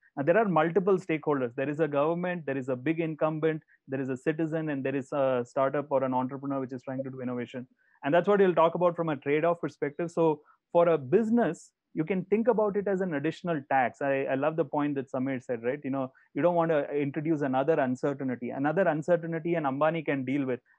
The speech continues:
but a small startup cannot deal with. So you have to make it really, really simple for him. But one of the interesting thing about data as a business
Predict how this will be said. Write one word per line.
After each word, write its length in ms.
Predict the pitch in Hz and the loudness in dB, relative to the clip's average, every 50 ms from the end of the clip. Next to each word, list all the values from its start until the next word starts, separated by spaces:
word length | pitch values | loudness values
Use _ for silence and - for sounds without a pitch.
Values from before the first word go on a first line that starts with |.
| _ - | _ -6
but 100 | 131 135 | -4 -4
a 60 | 135 | -4
small 280 | - - 143 139 156 156 | -4 -2 -2 -2 -2 -2
startup 380 | - 165 151 143 151 143 - | 0 0 0 0 0 -6 -6
cannot 300 | - 131 131 135 135 135 | -6 -4 -2 -2 -2 -4
deal 180 | 127 127 127 120 | -4 -6 -6 -6
with. 120 | 117 113 - | -8 -10 -8
So 120 | _ 143 | _ -4
you 120 | 139 139 139 | -2 0 0
have 140 | 135 147 - | -2 -2 -4
to 60 | 160 | -4
make 160 | 156 151 147 | -4 -4 -4
it 120 | 160 151 139 | -4 -6 -4
really, 280 | 131 139 147 147 147 | -4 -4 -4 -2 -2
really 220 | 143 147 143 143 131 | -4 -4 -4 -4 -6
simple 400 | - - 131 135 131 - 143 139 - | -8 -8 -10 -8 -4 -6 -6 -4 -2
for 160 | 131 123 123 | -2 -2 -2
him. 160 | 135 120 120 - _ _ _ _ _ _ _ _ _ _ _ _ | -2 -4 -8 -12 _ _ _ _ _ _ _ _ _ _ _ _
But 120 | 190 202 165 | -2 -2 2
one 200 | 147 151 175 226 | 2 2 4 4
of 100 | 262 226 | 4 2
the 100 | 262 214 | 2 2
interesting 500 | 170 180 175 208 233 196 - 226 214 190 | 2 2 2 0 0 2 2 0 2 2
thing 200 | 208 202 202 202 | 2 2 2 2
about 320 | 180 175 180 180 160 131 | 4 4 2 2 2 0
data 260 | 139 180 160 160 202 | 0 0 2 4 4
as 240 | 185 180 170 156 147 | 4 4 4 4 2
a 60 | 160 | 0
business 580 | 143 135 143 139 135 135 143 120 - - - | 2 2 0 -2 0 -2 -2 -2 -2 -8 -18